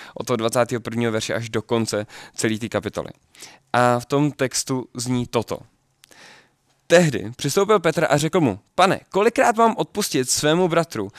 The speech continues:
když proti mně zhřeší? Až sedmkrát?“ Ježíš mu řekl: „Pravím ti, ne sedmkrát, ale až sedmdesátkrát sedmkrát.“ Proto je království nebes podobné králi, který chtěl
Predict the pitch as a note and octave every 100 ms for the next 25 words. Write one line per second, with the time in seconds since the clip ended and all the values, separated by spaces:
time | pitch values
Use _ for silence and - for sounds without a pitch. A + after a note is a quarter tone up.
0 | - - C3 - C#3 C3+ E3+ F3 E3 C3
1 | B2 D#3 E3+ - A2+ C#3 - _ _ -
2 | - - - C#3 - - C#3 F3+ G3 F#3+
3 | E3+ D#3 - - _ - _ A#2+ B2 D3
4 | C#3+ B2+ - - - _ _ _ - -
5 | - _ - A#2 C#3+ E3 E3+ - G2 D3+
6 | A3+ A3 - B2 G#2+ F#2+ F2 F2 - -
7 | C#3+ D#3+ F3 - D3 D3+ D3+ - D#3+ -
8 | E3 E3+ - - D3+ D3+ E3 - A2 -
9 | - _ - - - - - C#3+ A3 A3+
10 | G3 E3 F3 G3+ F#3 D3+ A#2 - C3+ C3+
11 | D3 D3 - C#3+ C#3+ G#2 - - A#2+ B2
12 | - D3 D3+